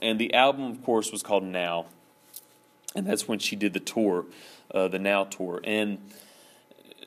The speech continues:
so I wanted just to kind of throw out some facts for you today, some Shania Twain facts, because it's pretty cool to, to look back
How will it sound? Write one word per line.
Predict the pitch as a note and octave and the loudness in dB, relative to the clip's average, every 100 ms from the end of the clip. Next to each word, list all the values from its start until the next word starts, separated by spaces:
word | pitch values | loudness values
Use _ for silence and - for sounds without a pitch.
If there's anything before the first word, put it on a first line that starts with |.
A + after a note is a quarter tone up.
| - - - - | -20 -20 -20 -10
so | - C#3 | 2 6
I | D3 | 6
wanted | G3+ F#3+ | 4 0
just | D3+ D3+ | -2 0
to | C#3 A2+ | 2 2
kind | C3 A#2 | 2 2
of | G2 G2 | 0 -2
throw | B2+ D3+ | 0 2
out | - | 0
some | - C3 | -2 -2
facts | C3+ B2 A#2 - | 6 6 6 -2
for | B2+ A#2+ | -2 0
you | A#2 | -2
today, | A#2 A2+ A#2 A#2 A2+ | -2 4 6 4 0
some | - | -6
Shania | G2+ - A2 A2+ A2+ | -6 0 2 2 2
Twain | A#2 A2+ | -2 -2
facts, | G#2+ A#2 A2 A2 - | 2 2 2 0 -6
because | - G2 G#2 G2 F#2+ F#2 - A2 | -10 -2 4 6 4 -2 -10 -10
it's | - - - - - | -8 -10 -12 -20 -6
pretty | - F3+ E3 | 2 2 2
cool | - C#3+ C#3 G#2 | 4 6 6 4
to, | G2 | 0
to | F#2+ A2 | -2 -2
look | A2 A#2+ A2 | 0 0 4
back | A2+ A2+ G#2 - | 6 6 4 -2